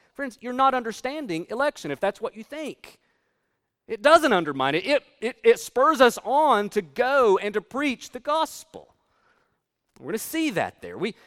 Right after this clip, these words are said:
Paul's using these verses here to prove a larger point. But at their face value, you see here the way that salvation comes about.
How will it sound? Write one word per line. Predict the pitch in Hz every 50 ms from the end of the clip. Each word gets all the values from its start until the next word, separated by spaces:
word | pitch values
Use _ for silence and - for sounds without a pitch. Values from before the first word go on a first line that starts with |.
| _ _
Paul's | - 208 240 202 180
using | 220 277 302 277 302 294 262
these | 226 226 190 156
verses | 165 240 285 311 - 262 220 - -
here | 180 165 165 175
to | - 196
prove | 165 - 233 247 240 196
a | 202
larger | 180 180 175 180 202 233 262 262 247 180 214 202
point. | - _ _ - 247 269 226 156 117 101 _ _ - - - - _ _ _ _ _ _ _
But | - 185
at | 220 214
their | 196 202 196
face | - - - 240 262 277 -
value, | - - 220 233 254 262 247 196 180 175
you | 180 170 156 196 214 196
see | - - - 269 277 269
here | 214 165 147 156 165
the | 160 170
way | 156 175 190 220 254
that | 220 214 175
salvation | - 208 185 170 170 175 170 - 185
comes | 165 185 175 165 165
about. | 175 247 190 -